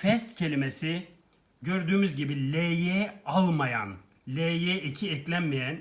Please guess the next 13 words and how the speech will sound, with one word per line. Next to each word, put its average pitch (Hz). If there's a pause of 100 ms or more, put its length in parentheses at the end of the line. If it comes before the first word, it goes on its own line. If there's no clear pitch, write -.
istisna 156
kelimelerden 170
birisi. 190 (500)
<clears throat> -
Dolayısıyla 190 (340)
kesinlikle 165
yanılmayalım. 175 (380)
Fastly 185
diye 143
bir 143
kelime 156
zaten 170
yok. 190